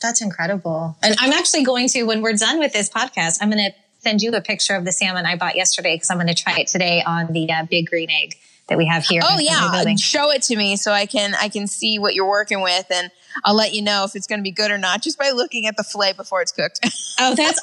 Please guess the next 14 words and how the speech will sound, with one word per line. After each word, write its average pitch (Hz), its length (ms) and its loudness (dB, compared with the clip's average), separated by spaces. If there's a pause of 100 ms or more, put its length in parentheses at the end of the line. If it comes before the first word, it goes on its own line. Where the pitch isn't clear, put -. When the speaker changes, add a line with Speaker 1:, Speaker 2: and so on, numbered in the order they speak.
Speaker 1:
awesome! 247 380 2
I 262 100 0
cannot 226 360 -2
wait! 226 420 -2
I 254 80 0
cannot 247 300 -2
wait. 202 260 -2 (560)
So 349 240 4
I 339 60 0
wanted 427 320 0
to 277 60 -2
ask 311 220 0
you, 269 140 0
though, 226 320 0